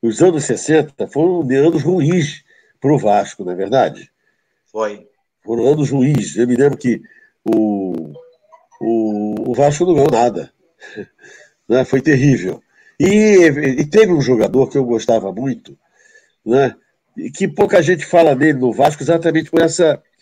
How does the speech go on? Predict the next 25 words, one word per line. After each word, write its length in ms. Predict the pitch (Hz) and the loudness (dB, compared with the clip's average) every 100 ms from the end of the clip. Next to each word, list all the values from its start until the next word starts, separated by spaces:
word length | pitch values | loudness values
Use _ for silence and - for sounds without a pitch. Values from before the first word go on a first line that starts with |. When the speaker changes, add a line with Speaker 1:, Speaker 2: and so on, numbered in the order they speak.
| - _ _ - | -20 _ _ -14
Speaker 1:
essa 260 | 143 151 | -2 -2
fase 540 | 147 151 147 147 147 135 | 2 2 2 2 -2 -2
ruim 500 | 117 156 147 131 - _ _ _ _ _ _ _ - | -2 2 2 2 -2 _ _ _ _ _ _ _ -4
que 180 | 147 | 0
você 300 | 135 135 151 | 0 0 -2
falou 300 | 143 143 143 | 0 2 2
nele 240 | 135 135 143 | 0 0 0
ainda 240 | 139 135 | 2 2
hoje, 340 | 123 120 - - _ _ _ | 4 2 -2 -16 _ _ _
que 120 | - | 2
era 100 | 170 | 4
o 80 | 175 | 6
Lorico. 640 | 185 175 143 156 - - _ _ _ _ _ _ | 6 6 4 0 -4 -20 _ _ _ _ _ _
Foi 160 | - 214 | -2 -2
um 140 | 170 | 2
grande 240 | 170 196 | 2 2
jogador, 520 | 151 135 98 110 110 - _ _ | 2 2 2 0 0 -4 _ _
que 100 | 190 | -4
o 60 | - | -2
Sócrates, 640 | - 165 202 - 139 123 | 2 2 4 2 -2 -4
Speaker 2:
Foi 60 | |
um 40 | - | -8
grande 140 | 147 | -8
Speaker 1:
inclusive, 300 | 113 98 170 | -8 -6 -2
Speaker 2:
jogador. 380 | 190 101 - - | -2 -4 -10 -18